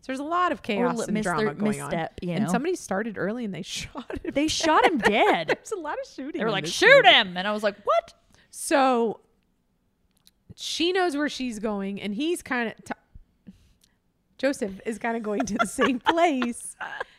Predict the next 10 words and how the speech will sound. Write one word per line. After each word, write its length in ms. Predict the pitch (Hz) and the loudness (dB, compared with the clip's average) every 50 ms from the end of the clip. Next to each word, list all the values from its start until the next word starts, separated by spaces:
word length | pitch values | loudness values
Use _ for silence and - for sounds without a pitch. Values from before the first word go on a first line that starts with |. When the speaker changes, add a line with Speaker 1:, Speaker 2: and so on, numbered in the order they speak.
| _ _ _ _ - | _ _ _ _ -4
Speaker 1:
and 220 | 254 302 277 262 | -4 -4 -4 -4
he's 220 | 269 285 294 240 - | -6 -6 -6 -6 -2
kinda 220 | - 320 311 302 | 0 0 0 0
following 760 | - - - 294 294 294 302 302 294 247 226 208 196 190 185 185 | -2 -2 2 2 4 4 4 2 0 0 -2 -2 -4 -6 -6 -8
them, 460 | 175 170 175 180 175 180 190 196 190 _ _ _ _ _ _ _ _ _ _ _ - | -8 -6 -6 -8 -8 -8 -12 -14 -16 _ _ _ _ _ _ _ _ _ _ _ -6
and 460 | 208 220 214 208 202 208 208 208 - - _ _ _ _ _ - | -4 -4 -4 -4 -6 -8 -10 -12 -12 -14 _ _ _ _ _ -8
Greg 520 | 185 247 233 214 196 190 190 196 190 - _ | -6 -4 -2 -2 -2 -4 -4 -6 -8 -12 _
is 160 | - 226 180 180 | -10 -10 -8 -8
very 340 | 175 202 208 226 226 220 208 | -8 -6 -6 -6 -6 -6 -8
insistent 760 | 196 202 - - - 196 - - - 185 170 170 170 175 | -8 -10 -12 -12 -14 -14 -14 -12 -12 -10 -10 -8 -10 -12